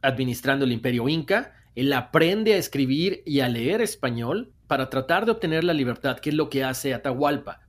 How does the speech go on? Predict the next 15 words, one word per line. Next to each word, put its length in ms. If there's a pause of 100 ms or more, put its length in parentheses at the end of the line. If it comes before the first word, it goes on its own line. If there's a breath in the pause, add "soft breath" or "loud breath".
(240 soft breath)
El 140
emperador 540
se 220
compromete, 840
chequen 340
nada 220
más, 400 (440)
a 100
llenar 380
de 100
oro, 420 (280)
plata 580
y 160
piedras 460
preciosas 760